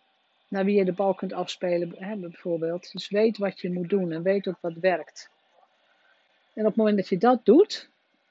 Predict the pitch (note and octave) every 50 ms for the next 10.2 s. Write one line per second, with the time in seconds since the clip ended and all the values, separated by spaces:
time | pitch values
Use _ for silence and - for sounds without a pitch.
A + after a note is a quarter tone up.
0 | _ _ _ _ _ _ _ _ _ _ - G#3+ G#3 G3+ G#3 A3+ B3 C4 - -
1 | A#3 G#3 G#3+ A3 A3+ - - _ _ _ _ _ _ _ _ _ _ _ _ _
2 | _ _ _ _ _ _ _ _ - G#3+ A3 - - G#3 G3+ G3+ G#3 - _ -
3 | G3 G3 F#3+ G3 G3 - G#3 G3 F3+ - F3+ F#3+ G3+ - - - D#3+ C#3+ C#3 C3+
4 | C3+ - - _ _ _ _ _ _ _ _ - A3 A3 - B3+ B3 - G3+ F#3+
5 | - A3 G#3+ A#3+ C4 B3+ A#3 - - G3+ - - B3+ D4 C#4+ - - - - B3
6 | A3+ A3 G#3 A#3+ A#3 G#3+ F#3+ - - F3 F3+ - G3 - - C4 C4+ C#4 - A3+
7 | G#3+ G#3 G3 F3+ F#3 - _ G3+ G3+ G#3+ G3+ - - E3 E3 E3 E3 - - -
8 | A3 G#3+ G3 - - F#3+ G3 G3+ - - - - D3+ D3 D3 C#3+ D3+ _ _ _
9 | _ _ _ _ _ _ _ _ _ _ _ _ _ _ _ _ _ _ - F#3+
10 | F#3 F#3+ G3